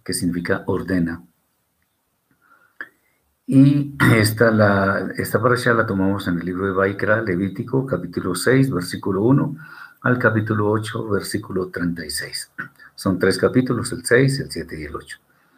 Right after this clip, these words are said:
Y como siempre vamos a hacernos algunas preguntas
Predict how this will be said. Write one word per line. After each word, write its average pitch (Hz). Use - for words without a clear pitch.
Y 139
como 165
siempre 170
vamos 123
a 104
hacernos 120
algunas 98
preguntas 98